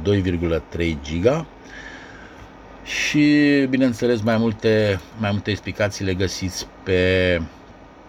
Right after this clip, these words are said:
site-ul lor, W W w punct alfa romeo romeo lima punct org. Ehm, există site cu care vă ajută dacă vreți să vă convertiți, uh, logul, dacă îl aveți în alt format,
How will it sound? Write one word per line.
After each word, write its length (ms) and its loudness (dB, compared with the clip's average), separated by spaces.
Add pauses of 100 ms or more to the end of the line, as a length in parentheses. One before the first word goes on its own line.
(180)
site-ul 460 0
lor, 200 4
W 180 -4 (120)
W 60 2 (120)
w 160 2 (460)
punct 360 0
alfa 380 0
romeo 340 0
romeo 280 0
lima 300 0
punct 340 -6
org. 480 0 (1700)
Ehm, 1400 4 (920)
există 1080 4
site 640 0
cu 100 -20
care 180 2
vă 120 0
ajută 280 0
dacă 220 -2
vreți 220 -4
să 60 -8
vă 120 0
convertiți, 1040 -4
uh, 360 2
logul, 500 -2
dacă 220 -2
îl 40 2
aveți 300 -2
în 60 -2
alt 160 -2
format, 380 -2